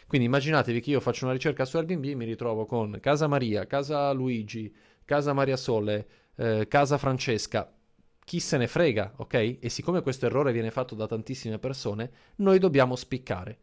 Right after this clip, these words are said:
E a livello di marketing, per spiccare rispetto a tutti questi immobili con questi nomi completamente inutili, noi utilizzeremo il titolo per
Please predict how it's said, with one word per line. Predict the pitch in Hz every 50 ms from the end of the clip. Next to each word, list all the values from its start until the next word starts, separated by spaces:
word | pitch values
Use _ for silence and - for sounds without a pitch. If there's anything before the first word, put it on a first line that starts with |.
| _ _ _ _ _
E | _ -
a | 107 101
livello | 107 107 120 117 117
di | 110 123
marketing, | 120 107 104 - - - 123 - 160 185 220 - _ -
per | - - -
spiccare | - - - - - - 143 135 113 104 101
rispetto | 98 98 - - - 120 113 - -
a | 101 -
tutti | - 120 - - 104
questi | - 113 110 - - 107
immobili | 104 104 113 127 117 107 110 107
con | 107 107 101
questi | - - 107 - - 107
nomi | 107 120 120 117
completamente | 107 113 110 110 - 127 127 143 143 156 165 180 208
inutili, | 160 117 113 - - 147 165 - - - - - - -
noi | - 151 147
utilizzeremo | 127 - - 117 120 110 123 143 127 117 131
il | 160 -
titolo | - 120 104 - 117 117 135 151 - - _ - _ _ _ _ _ -
per | 131 123 117 113 113 127 131 139 135 135